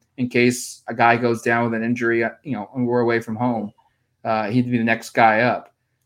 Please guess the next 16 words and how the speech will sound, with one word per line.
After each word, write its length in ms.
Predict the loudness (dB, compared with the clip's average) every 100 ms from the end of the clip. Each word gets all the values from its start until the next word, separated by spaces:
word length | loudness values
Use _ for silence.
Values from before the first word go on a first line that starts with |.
| _
Um, 400 | -8 -6 -6 -10 _ 0
that's 340 | 2 2 2
where 160 | 6 8
I 160 | 8 8
would, 300 | 4 -2 2
I 160 | 4 6
would 240 | 2 -2 _ -6
look 520 | 0 0 0 -14 -20
first. 580 | -2 2 2 0 -10 -10 -4
If 220 | -4 0
there's 240 | 0 0
gonna 200 | 0 0
be 200 | 2 2
a 60 | 2
third 400 | 4 6 6 4
freshman 580 | 2 2 0 -6 -6